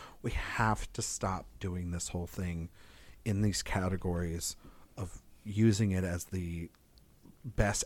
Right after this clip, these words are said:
actor part B or best actress part B. It needs to get back to the basics of, that's why, like, Mahershala Ali's win in Moonlight is so good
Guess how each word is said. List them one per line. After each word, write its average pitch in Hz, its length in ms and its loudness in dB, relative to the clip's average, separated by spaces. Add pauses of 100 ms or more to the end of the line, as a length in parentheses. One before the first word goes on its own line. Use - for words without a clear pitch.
actor 98 400 2
part 87 540 0
B 82 380 -6 (200)
or 90 80 -2
best - 420 2
actress 98 540 -2
part - 420 -4 (140)
B. 76 320 -8 (460)
It 110 260 -2
needs 104 460 2
to - 100 -2
get 95 380 -2
back 90 300 -2
to 92 120 -8
the 85 80 -10
basics - 640 -6
of, 98 120 -4
that's 196 220 6
why, 254 100 10
like, 220 160 8
Mahershala 175 420 4 (160)
Ali's 170 360 0
win 113 300 4 (360)
in 135 140 6
Moonlight 139 460 8
is 92 100 0
so 165 460 6
good 131 480 10